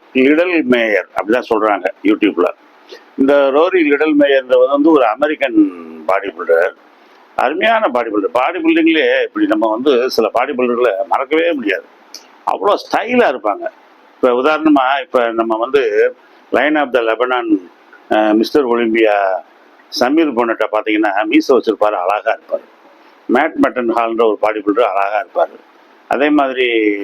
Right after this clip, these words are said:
டென்னிஸ் நியூமேன்னு ஒரு பாடி பில்டர் ரொம்ப அழகா இருப்பாங்க. அப்படி அந்த அழகான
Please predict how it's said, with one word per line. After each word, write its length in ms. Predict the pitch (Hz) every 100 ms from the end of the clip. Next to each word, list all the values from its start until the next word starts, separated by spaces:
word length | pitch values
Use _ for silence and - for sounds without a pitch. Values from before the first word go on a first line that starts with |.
| 98
டென்னிஸ் 380 | 131 160 165 - 123
நியூமேன்னு 580 | 127 131 123 120 120
ஒரு 100 | 104
பாடி 220 | 98 95 98
பில்டர் 360 | 95 98 98 - _ _ -
ரொம்ப 140 | 151 151
அழகா 320 | 123 135 139
இருப்பாங்க. 300 | 104 - 339
அப்படி 340 | - - 151 147 170 - _ _
அந்த 200 | - 120
அழகான 480 | 127 165 180 208 233